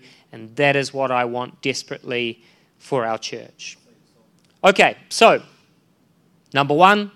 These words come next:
gatherings. Number two, financial partnership. We would love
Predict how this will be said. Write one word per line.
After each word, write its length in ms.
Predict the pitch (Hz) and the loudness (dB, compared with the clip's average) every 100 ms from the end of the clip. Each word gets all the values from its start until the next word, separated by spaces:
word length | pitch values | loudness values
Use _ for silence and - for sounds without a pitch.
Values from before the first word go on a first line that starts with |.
| _ - | _ 0
gatherings. 640 | 170 185 190 190 180 - _ _ _ | 2 2 0 -2 -6 -12 _ _ _
Number 200 | 123 117 | -12 -10
two, 340 | - 175 165 165 _ _ _ _ | -2 0 0 -4 _ _ _ _
financial 420 | - 131 127 - | -2 0 -2 -4
partnership. 520 | 135 135 131 - 127 - | -2 -2 -4 -10 -12 -8
We 120 | 127 | -6
would 140 | 127 | -2
love 300 | 135 143 135 | 2 2 0